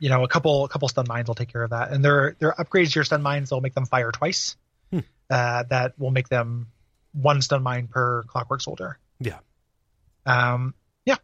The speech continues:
Speaker 1: So, uh, you get, you get Sokolov out. Megan is very happy to see him again 'cause they're buddies.
Speaker 2: Mm-hmm.
Speaker 1: And, uh, we get to another ch-, question mark chapter, Another Strange Visit, which lays out kind of the backstory for, uh, Delilah.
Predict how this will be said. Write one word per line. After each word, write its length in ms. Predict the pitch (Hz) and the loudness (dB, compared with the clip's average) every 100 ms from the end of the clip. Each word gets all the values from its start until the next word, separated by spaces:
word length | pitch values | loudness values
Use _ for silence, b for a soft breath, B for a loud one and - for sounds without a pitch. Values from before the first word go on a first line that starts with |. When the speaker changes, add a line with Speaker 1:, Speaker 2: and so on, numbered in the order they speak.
| _ _ - | _ _ 0
Speaker 1:
So, 260 | 208 196 | 4 4
uh, 120 | 175 | 4
you 180 | 170 175 | 2 2
get, 180 | 202 202 | 0 0
you 80 | 185 | -2
get 120 | 196 | 0
Sokolov 320 | 190 170 156 | 0 0 0
out. 300 | 147 139 - | 2 0 -2
Megan 240 | 139 147 151 | -2 0 0
is 80 | |
very 160 | 131 131 | 0 0
happy 220 | 127 127 | -2 -4
to 40 | 123 | -2
see 120 | 196 | -2
him 100 | 170 | 0
again 260 | 170 170 151 | 0 -2 -6
'cause 80 | 123 | -6
they're 140 | 113 | -4
buddies. 400 | 110 139 143 - - _ | 0 0 0 -4 -8 _
Speaker 2:
Mm-hmm. 260 | 117 107 214 _ | -8 -8 -12 _
Speaker 1:
And, 240 | 139 131 139 | 2 4 4
uh, 60 | |
we 80 | 156 | 2
get 120 | 180 | 2
to 180 | 180 165 | 4 4
another 240 | 151 175 160 | 4 2 2
ch-, 160 | - _ | -4 _
question 260 | 185 190 | -4 -2
mark 140 | 180 147 | -2 -2
chapter, 380 | 151 139 139 135 | -4 -4 -4 -4
Another 300 | 139 147 139 | 0 0 0
Strange 300 | - 135 117 | -2 -4 -2
Visit, 260 | 131 127 | -2 -2
which 160 | 131 131 | -4 -2
lays 200 | 170 175 | 2 4
out 280 | 160 147 - | 6 4 2
kind 180 | 156 151 | -4 -2
of 100 | 131 | -2
the 200 | 139 131 - | -4 -4 -2
backstory 800 | 131 123 - - 139 123 127 127 | 0 2 0 -4 -2 -2 -2 -2
for, 560 | 120 123 120 120 120 117 _ _ _ | -2 0 2 4 2 0 _ _ _
uh, 140 | 131 | 0
Delilah. 420 | 123 123 139 71 | 2 0 0 -4